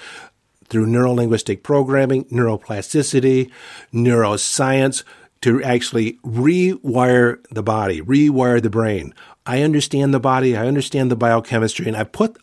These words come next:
that all in a practical set of practices and procedures and exercises inside this course. So you don't need to know the science. You don't need to know the why behind it, but I can tell you if you want to know.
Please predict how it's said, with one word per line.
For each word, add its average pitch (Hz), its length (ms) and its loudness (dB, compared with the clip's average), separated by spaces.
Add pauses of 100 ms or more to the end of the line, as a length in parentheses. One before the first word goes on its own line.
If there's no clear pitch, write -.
that 147 320 -4
all 120 320 4
in 110 180 -4
a 98 80 -6
practical - 580 0
set 104 440 -2 (400)
of 107 320 0 (160)
practices 123 760 -2 (320)
and 101 240 -2
procedures 135 540 2
and 98 140 -12
exercises 107 760 -2 (180)
inside 120 520 0
this 104 160 0
course. 131 440 0 (200)
So - 160 -4
you 151 180 0
don't 170 240 0
need 160 240 0
to 131 80 0
know 127 240 2
the 113 60 0
science. 113 460 -4
You 123 60 -2
don't 131 200 0
need 139 180 2
to 127 60 0
know 127 180 2
the 117 100 0
why 117 280 0
behind 156 340 -2
it, 190 160 -2
but 120 200 -6
I 127 120 -2
can 117 160 -8
tell 113 260 -4
you 135 220 0
if - 160 -8
you 117 60 2
want 101 180 -2
to 101 60 -2
know. 90 480 -2